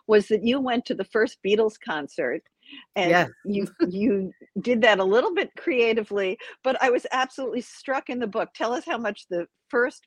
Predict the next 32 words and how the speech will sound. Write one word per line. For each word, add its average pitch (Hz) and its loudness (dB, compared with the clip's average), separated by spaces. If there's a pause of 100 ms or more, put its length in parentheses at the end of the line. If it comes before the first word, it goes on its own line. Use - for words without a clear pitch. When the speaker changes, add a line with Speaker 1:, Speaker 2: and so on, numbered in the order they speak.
Speaker 1:
Beatles 208 -4
concert 175 -6
ticket 190 -2
in 262 0
the 294 -8
entire 311 2
United 262 -4
States 170 -6
cost 165 -4
you. 196 6
Speaker 2:
Entire 208 8
Washington, 202 6
D 220 0
C 220 0
Coliseum, 214 2 (100)
Coliseum, 214 4
February 214 8
eleventh, 202 6
nineteen 214 0
sixty-four. 180 -2 (200)
I 190 2
remember 202 4
what 226 4
I 196 4
was 185 -4
wearing, 165 -4 (580)
um, 165 0 (480)
the 196 -2
tickets 220 -4
were 208 0
four 196 4
dollars. 147 -2